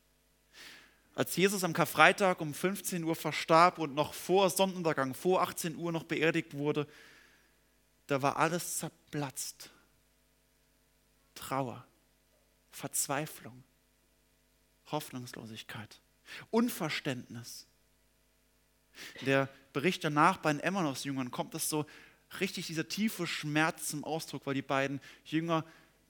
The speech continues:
dem unbekannten Begleiter, den sie nicht kennen, sagen: „Wir aber dachten, dass er der Retter ist.“ Und darin kommt diese tiefe Verzweiflung zum Ausdruck.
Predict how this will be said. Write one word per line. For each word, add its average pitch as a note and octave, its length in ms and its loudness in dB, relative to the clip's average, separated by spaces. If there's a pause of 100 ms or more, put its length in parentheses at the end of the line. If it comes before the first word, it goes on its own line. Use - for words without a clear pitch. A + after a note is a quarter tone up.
dem C#3 120 0
unbekannten E3 760 0 (260)
Begleiter, D3+ 600 2
den C3+ 220 -6
sie C3+ 100 -6
nicht C3+ 200 -6
kennen, C#3+ 300 -2
sagen: C#3 320 -2 (520)
„Wir D#3 240 -2
aber D#3+ 180 -4
dachten, E3 640 -6
dass D3+ 340 -10
er C#3+ 320 -4 (440)
der C3 220 -6
Retter C3+ 440 -8
ist.“ - 320 -18 (1400)
Und B2 120 -2
darin C#3+ 260 0
kommt E3+ 320 -4
diese D3+ 180 -6
tiefe F#3+ 560 -6
Verzweiflung D3 880 -4
zum C#3 220 -10
Ausdruck. C3+ 420 -8